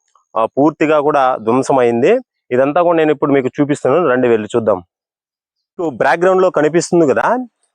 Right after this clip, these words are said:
ఇదంతా వరి పంట అండి. ఇది మొత్తం అంతా కూడా నీటిలో మునిగిపోయింది. ఆ, రండి దగ్గరికి వెళ్ళి చూపిస్తాను మీకు ఏ విధంగా ఉంది అని చెప్పేసి.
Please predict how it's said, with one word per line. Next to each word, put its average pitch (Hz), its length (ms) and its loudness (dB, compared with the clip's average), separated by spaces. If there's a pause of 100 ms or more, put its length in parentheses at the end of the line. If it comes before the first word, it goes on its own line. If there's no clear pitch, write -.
ఇదంతా 156 360 0
వరి 139 220 0
పంట 147 240 -2
అండి. 139 360 0 (460)
ఇది 135 140 0
మొత్తం 135 340 0
అంతా 170 400 0
కూడా 147 360 0
నీటిలో 156 260 2
మునిగిపోయింది. 139 840 2 (580)
ఆ, 117 80 0
రండి 151 340 0
దగ్గరికి 151 440 0
వెళ్ళి 160 160 2 (120)
చూపిస్తాను 139 400 0
మీకు 131 460 0 (140)
ఏ 127 180 2
విధంగా 143 380 2
ఉంది 131 140 0
అని 123 140 0
చెప్పేసి. 123 360 0